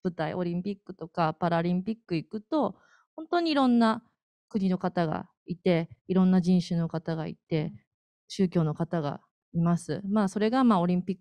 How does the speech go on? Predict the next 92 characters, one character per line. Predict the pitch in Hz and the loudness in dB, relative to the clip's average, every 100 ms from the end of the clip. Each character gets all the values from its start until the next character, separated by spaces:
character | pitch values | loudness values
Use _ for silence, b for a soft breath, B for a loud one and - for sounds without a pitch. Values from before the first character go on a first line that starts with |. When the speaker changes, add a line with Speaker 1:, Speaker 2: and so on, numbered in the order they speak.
| _ | _
Speaker 1:
ク、 | - | -8
パ | 156 170 | -2 0
ラ | 165 | 2
リ | |
ン | 170 | 0
ピ | 196 | -6
ッ | - | -4
ク | 165 | -2
で | |
は | 151 - | -2 0
あ | 214 | 0
る | 202 | 2
ん | 165 | -2
で | 170 | -6
す | - | -10
け | 196 | -10
ど | 214 | -2
も、 | 233 220 202 - | 0 -2 -4 -4
や | 294 | -2
は | |
り | 262 | -2
そ | - | -2
の | 185 | -4
勝 | - 202 185 | 0 0 0
利 | 175 | -4
っ | - _ | -10 _
て | 180 | -2
い | |
う | |
こ | 180 190 | -2 -4
と | 208 | -2
だ | 208 | -2
け | 208 262 | -2 -2
じ | 214 | -2
ゃ | |
な | 190 | -2
く | 185 _ | -8 _
て、 | - 320 - | -6 -6 -4
こ | 185 | -6
の | 170 | -2
オ | 180 | -2
リ | 180 | -2
パ | 180 | -2
ラ | 185 185 B B B B _ - | -2 -4 B B B B _ 0
は | 254 196 190 | 0 0 -6
そ | - 190 | -4 -2
う | |
い | |
う | |
様 | 196 185 214 | 0 2 2
々 | 233 175 | 0 -2
な | - 185 _ | -6 -12 _
そ | - | -10
の | 170 | -8
平 | - 185 185 | 0 0 2
和 | 190 | 0
だ | 208 | -2
っ | 208 | -4
た | - | -10
り、 | 175 | -8
平 | 165 170 | -2 -2
等 | 170 190 | 0 0
だ | 226 | 0
っ | 226 | -2
た | 165 | -6
り | |
っ | |
て | 170 | -6
こ | 160 | -4
う | 156 | 0
学 | 175 226 247 | 2 2 2
べ | 269 | 2
る | 285 302 b b b _ | 0 -4 b b b _
場 | 208 | -2
所 | 240 | 2
で | 233 233 | 4 4
も | 156 - - | 2 -4 -2
あ | 185 | -2
る | 180 | 0
と | 156 | -4
思 | 160 | -4
い | |
ま | 165 170 | -4 -6
す | - | -10
し、 | - 202 | -8 -4
や | 214 | -2
っ | |
ぱ | 349 311 | 0 0
そ | 262 | 0
の | 311 | 0
中 | 370 302 202 | 0 0 2
で | 165 | 2